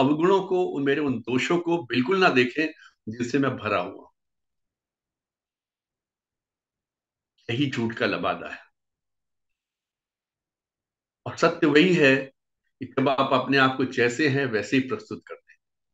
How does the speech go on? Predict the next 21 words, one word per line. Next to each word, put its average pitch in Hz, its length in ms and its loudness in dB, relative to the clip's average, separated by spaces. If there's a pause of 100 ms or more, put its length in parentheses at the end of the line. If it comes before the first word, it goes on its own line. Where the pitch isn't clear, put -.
(680)
जब 139 200 -4
एक 175 180 4
बार 170 200 6
आप 131 400 0 (100)
अपने 156 240 -4
आप 139 220 2
को 156 100 4
वैसे 113 320 4
ही 170 80 6
प्रस्तुत 147 540 -6
कर 117 120 0
देंगे, 127 260 2
आप 123 200 0
में 135 120 -4
कुछ 131 140 -8
कमियां 127 360 2
हो 107 140 -2
सकती 113 420 -8
हैं, 113 160 -4
कुछ - 200 -14
कमी, 117 260 0